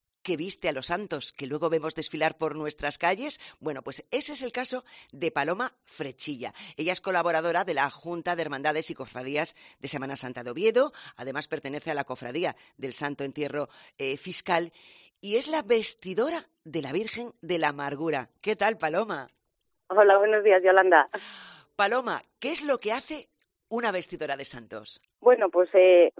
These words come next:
Speaker 2: básicamente tener preparada toda la ropa, todos los vestidos, e ir cambiándola según el calendario litúrgico.
Speaker 1: Pero, digo yo, con esa labor, por ejemplo, en Semana Santa, ¿cuánto tiempo antes,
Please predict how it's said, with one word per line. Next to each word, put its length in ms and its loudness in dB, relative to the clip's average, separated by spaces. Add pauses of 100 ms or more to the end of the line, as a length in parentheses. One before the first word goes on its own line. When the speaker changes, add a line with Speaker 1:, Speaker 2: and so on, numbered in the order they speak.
(260)
Speaker 2:
básicamente 920 6
tener 280 6
preparada 460 8
toda 300 10
la 120 10
ropa, 460 8
todos 280 4
los 180 4
vestidos, 840 2 (640)
e 40 -2
ir 240 2
cambiándola 640 4
según 300 2
el 80 2
calendario 480 6
litúrgico. 680 0 (760)
Speaker 1:
Pero, 300 -2
digo 260 -4
yo, 180 -2
con 140 -4
esa 180 -4
labor, 400 0
por 120 -4
ejemplo, 300 -8
en 60 -8
Semana 340 -6
Santa, 340 -10
¿cuánto 360 -6
tiempo 300 -8
antes, 400 -6